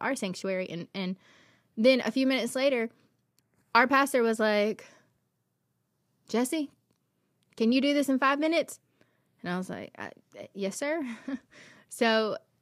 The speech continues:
that was the Lord. The Lord wanted it shared because I did not mention it to him at all. Now,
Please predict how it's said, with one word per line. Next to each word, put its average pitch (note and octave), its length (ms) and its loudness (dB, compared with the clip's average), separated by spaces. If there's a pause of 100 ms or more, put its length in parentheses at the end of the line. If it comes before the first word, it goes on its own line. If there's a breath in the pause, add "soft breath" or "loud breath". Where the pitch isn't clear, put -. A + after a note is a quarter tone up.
(120)
that F#3 200 4
was A3 120 4
the B3 80 4
Lord. C4+ 260 6
The G#3+ 60 6
Lord G#3 240 4
wanted G#3+ 240 2
it G3+ 100 2
shared A#3+ 340 2
because G3+ 320 2
I G#3 200 6
did C4 120 8
not A3+ 200 6
mention A3 320 4
it F#3 140 -2
to A#3 140 4
him F#3+ 280 2
at - 180 2
all. G3 300 0 (280 loud breath)
Now, F#3+ 460 4